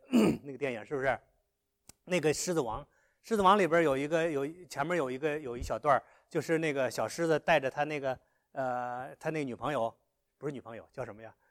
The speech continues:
就是小伙伴儿吧。然后一起去那个，那个，那个什么 Elephant Yard 那儿，是不是？到那个黑暗的那个，那个地方去了，海伊娜的那个地方去。然后那个后来是那个，那个，呃，老狮子过来以后，呃，把那个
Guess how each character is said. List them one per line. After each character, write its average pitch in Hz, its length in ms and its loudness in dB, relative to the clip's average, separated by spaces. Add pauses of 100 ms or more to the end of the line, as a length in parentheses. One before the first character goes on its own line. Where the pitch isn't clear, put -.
(180)
就 131 100 -10
是 127 240 -2
小 147 160 2
伙 123 120 -4
伴 143 120 4
儿 123 40 4
吧。 104 120 -8 (300)
然 131 100 -2
后 147 120 4
一 170 100 2
起 143 180 -4
去 170 220 -2
那 165 160 2
个， 139 240 2
那 170 160 0
个， 143 240 2
那 165 200 -4
个 143 280 -2
什 - 100 -18
么 151 100 -10
Elephant 160 340 0
Yard 127 260 4
那 113 120 -6
儿， 104 120 -10
是 - 140 -10
不 151 40 -4
是？ 156 80 4 (500)
到 160 120 4
那 160 100 2
个 139 60 0
黑 170 160 0
暗 170 140 4
的 135 80 -2
那 139 100 -4
个， 135 100 -4 (120)
那 156 100 -2
个 135 80 -2
地 147 100 -6
方 131 160 -2
去 139 140 -6
了， 123 80 0
海 117 140 -6
伊 151 100 -2
娜 143 140 -2
的 120 100 -6
那 123 80 -10
个 117 80 -12
地 123 100 -6
方 120 220 -4 (300)
去。 135 220 -4
然 120 180 -2
后 147 140 -2
那 147 120 -6
个 131 140 -4
后 - 160 -8
来 131 120 2
是 139 240 -10 (360)
那 143 100 -14
个， 131 200 -6
那 143 140 -8
个， 131 460 -6
呃， 131 160 -8
老 113 160 -2
狮 - 180 -6
子 143 80 0
过 147 180 0
来 139 120 2
以 120 80 -4
后， 139 280 0 (360)
呃， - 80 -20 (260)
把 113 140 2
那 143 100 -4
个 139 340 -2